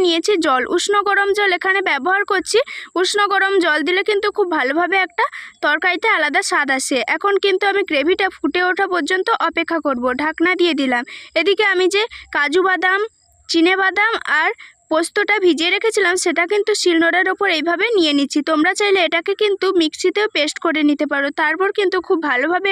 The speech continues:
এটাকে বেটে নিতে হবে, একদম মিহি করে এটাকে বেটে নিতে হবে। এখন দেখো, আমার মশলাটা কিন্তু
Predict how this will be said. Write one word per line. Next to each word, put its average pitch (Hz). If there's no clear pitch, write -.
এটাকে 311
বেটে 370
নিতে 330
হবে, 262
একদম 403
মিহি 339
করে 392
এটাকে 339
বেটে 381
নিতে 339
হবে। 262
এখন 381
দেখো, 392
আমার 370
মশলাটা 370
কিন্তু 370